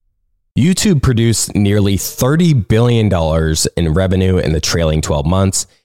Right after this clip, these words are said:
and Google Cloud produced revenues of over twenty-four billion, which are both growing very rapidly. YouTube, remarkably, is still growing its user base and has two point six billion users globally.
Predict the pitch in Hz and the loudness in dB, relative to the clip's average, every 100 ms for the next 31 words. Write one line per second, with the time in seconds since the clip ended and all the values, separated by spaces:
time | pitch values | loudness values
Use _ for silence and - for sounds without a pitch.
0 | - 98 98 139 143 117 139 135 123 - | -4 -2 0 0 0 0 0 2 2 0
1 | 117 107 101 104 98 98 98 95 - 90 | 0 0 0 0 0 0 0 0 0 0
2 | 85 90 82 - 92 92 90 - 95 90 | 0 0 -2 -2 0 0 0 -2 0 0
3 | 80 73 73 69 69 80 107 90 117 110 | 0 -2 -2 -2 -2 -2 -2 0 0 0
4 | 98 101 90 87 82 73 - 85 82 76 | -2 0 0 0 0 -2 -2 -2 0 -2
5 | 67 71 67 73 67 62 57 - _ _ | -2 -4 -4 -4 -4 -4 -4 -8 _ _
6 | _ - 120 196 - 170 139 127 113 107 | _ -4 0 0 2 2 2 2 2 0
7 | 104 107 104 104 92 - 110 120 131 113 | 0 0 2 0 -2 -4 -2 0 0 0
8 | 104 95 85 87 87 85 78 85 85 - | 2 0 0 0 0 0 0 0 -2 -4
9 | - 90 85 92 92 - - 131 - 113 | -4 -2 0 0 -2 -4 -2 -2 0 0
10 | 98 - 101 - 87 80 92 98 104 101 | 0 -2 -2 -2 -2 -2 0 0 0 0
11 | 98 101 80 80 82 76 76 76 - 78 | 0 0 -2 0 0 0 -2 -4 -4 -2
12 | 78 80 73 65 60 | 0 0 -2 -2 -4